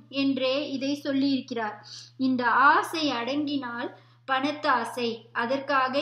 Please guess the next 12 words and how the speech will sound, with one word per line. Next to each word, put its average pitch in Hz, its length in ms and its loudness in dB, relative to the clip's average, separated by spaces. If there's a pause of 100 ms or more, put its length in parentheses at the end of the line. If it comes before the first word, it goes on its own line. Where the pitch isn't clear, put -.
(100)
எந்த 254 320 -4
தேசத்துக்கு 320 600 -4
வேண்டுமானாலும் 277 880 -2
போய் 269 320 -4 (140)
என்ன 240 300 -4
தொழில் 302 420 -2
வேண்டுமானாலும் 285 880 -2
செய்யலாம் 269 680 -2 (440)
என்ற 254 260 -4 (140)
பரப்பு, 269 600 0 (500)
எந்த 320 340 0 (120)
பொய் 302 280 2